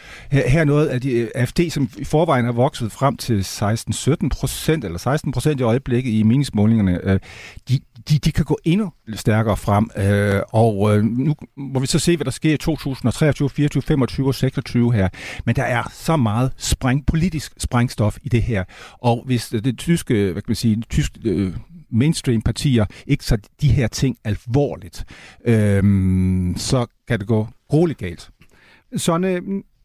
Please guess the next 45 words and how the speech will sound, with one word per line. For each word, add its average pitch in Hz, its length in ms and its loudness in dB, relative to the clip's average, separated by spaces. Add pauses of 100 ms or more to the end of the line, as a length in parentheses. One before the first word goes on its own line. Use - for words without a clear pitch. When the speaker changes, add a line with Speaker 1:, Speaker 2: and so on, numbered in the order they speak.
(360)
Speaker 2:
du 214 80 4
har 233 60 4
jo 233 60 2
boet 208 400 0
i, 135 240 2
i, 151 60 0 (100)
i 151 60 0
Tyskland 165 420 0
i 143 80 4
hele 165 240 2
den 160 180 2
her 151 120 4
periode, 139 600 4
altså 135 220 0
fra 127 220 0
vi 123 120 0
har 127 80 2
schaffen 156 420 0
os 135 180 0
til, - 140 0
at 127 220 -2
vi 139 60 4
nu 151 160 2
står 165 260 0
et 123 100 -4
sted, 151 320 0
hvor 123 240 2
vi 120 120 0
står 170 180 0
her 143 80 2
i 151 40 -2
Danmark, 156 400 0
og 117 320 0
Vind 160 180 0
siger, 139 220 0
at 127 60 4
han 120 120 0
tror - 240 0
nærmest, 139 340 2
at 120 120 -2
han 120 160 2
har 120 80 0
fået 135 200 0
danske 170 280 -2
tal 165 280 0